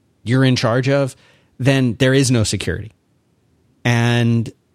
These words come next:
if you're not in charge of that, if you're not the one who's generating that, out there producing,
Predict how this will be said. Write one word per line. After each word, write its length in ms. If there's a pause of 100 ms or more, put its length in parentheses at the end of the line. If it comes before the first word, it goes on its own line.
(880)
if 200
you're 180
not 240
in 160
charge 340
of 100
that, 180
if 120
you're 120
not 180
the 80
one 160
who's 220
generating 560
that, 160
out 260
there 260
producing, 800